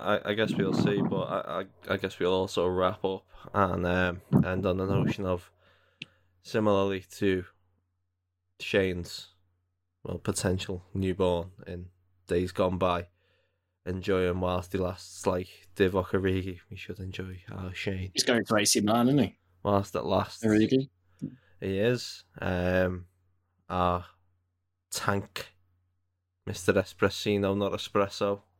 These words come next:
Speaker 1: with the exclusive today. Um, but yeah, it's been an eventful week.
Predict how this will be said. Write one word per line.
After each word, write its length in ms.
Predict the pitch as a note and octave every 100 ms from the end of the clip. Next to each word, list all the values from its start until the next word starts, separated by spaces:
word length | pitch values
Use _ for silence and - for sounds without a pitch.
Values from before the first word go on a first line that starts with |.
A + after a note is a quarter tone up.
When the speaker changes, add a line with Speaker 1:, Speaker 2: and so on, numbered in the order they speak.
| -
Speaker 1:
with 160 | G2+
the 120 | - F#2+
exclusive 600 | - - A2 G2 - G2
today. 320 | G2+ F#2+ A2 - _ _ _ _ - - - - - - -
Um, 540 | F#2+ F#2+ F#2+ F#2+ F2+ E2 _ _ _ _ _ _ _ -
but 100 | B2+
yeah, 180 | C3 - _ _ _ _ _ _ _ _ _
it's 160 | A2 -
been 340 | A2+ A2 G#2 A#2
an 100 | - A2
eventful 580 | A2+ B2 A#2 - G#2 - _ -
week. 360 | G#2 G2+ -